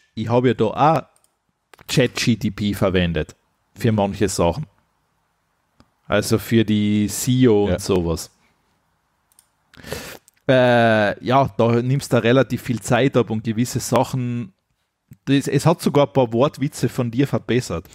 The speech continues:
Speaker 2: Ja, <laughs> das kann ich mir nicht vorstellen.
Speaker 1: <laughs> Wohl wirklich, also
Speaker 2: Was,
Speaker 1: die sind
Speaker 2: was denn
Speaker 1: besser.
Speaker 2: zum Beispiel?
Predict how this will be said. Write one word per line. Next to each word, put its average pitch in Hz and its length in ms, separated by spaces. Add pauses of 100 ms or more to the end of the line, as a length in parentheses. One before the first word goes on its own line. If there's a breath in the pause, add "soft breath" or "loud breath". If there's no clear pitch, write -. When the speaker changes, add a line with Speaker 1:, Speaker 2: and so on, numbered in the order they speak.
Speaker 2:
Ja, 78 260 (380)
<laughs> - 400
das - 420 (240)
kann 101 200
ich 95 40
mir 76 80
nicht - 120
vorstellen. - 480 (1400 soft breath)
Speaker 1:
<laughs> - 380
Wohl 175 260
wirklich, 135 520
also 95 220
Speaker 2:
Was, 113 100
Speaker 1:
die - 60
sind 87 120
Speaker 2:
was 120 140
denn - 100
Speaker 1:
besser. 92 160
Speaker 2:
zum 95 100
Beispiel? 82 540